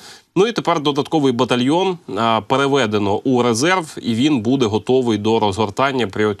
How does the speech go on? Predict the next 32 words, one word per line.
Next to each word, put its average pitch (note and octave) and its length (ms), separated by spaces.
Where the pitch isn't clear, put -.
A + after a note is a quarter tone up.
протягом A2 480
семи A#2+ 340
днів, E3+ 380
а, G#2 220
якщо G#2+ 400
це B2 180
буде A2+ 240
потрібно, C3 440
якщо A2 320
ситуація A2 460
в F#2 80
Косово A2 380
буде, G#2 380
а, G#2 120
розпалюватися A2 720
ще, A#2 320
ще - 200
більше. G2+ 380
І E3+ 260
насправді G3 460
така D#3 240
ситуація, E3+ 560
вона C3+ 240
точно C3 480
вказує G#2+ 440
на A#2 120
те, G3 200
що A2 500
між C#3 360
Сербією G2 760
та - 180
Косово F3 580